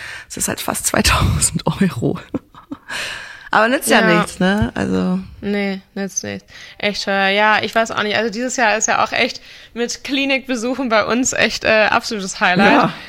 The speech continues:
Speaker 2: Ich hab auch jetzt in zwei Wochen wieder einen Termin bei Samba für die nächste, äh, Kontrolle.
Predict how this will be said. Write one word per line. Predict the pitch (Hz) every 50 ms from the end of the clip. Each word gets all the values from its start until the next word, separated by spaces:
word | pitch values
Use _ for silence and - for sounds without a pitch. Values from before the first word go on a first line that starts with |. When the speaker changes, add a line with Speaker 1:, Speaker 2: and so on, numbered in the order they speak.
| - - - - -
Speaker 2:
Ich | - 226 202 - - 208
hab | 208 214 208
auch | - - -
jetzt | - 226 220 208 - -
in | - 214
zwei | 196 - - 220 220 233 262 262
Wochen | 269 269 - 277 262 247
wieder | 269 262 254
einen | 254 254
Termin | - - 254 240 240 247 254 269 277 302 302 - - - -
bei | - 208 208 208
Samba | 208 202 202 220 214 208
für | 202 - 196
die | 185 202
nächste, | 202 202 202 208 - - 202 190 190 190 185 -
äh, | - 185 185 185
Kontrolle. | - - 190 196 - - 254 302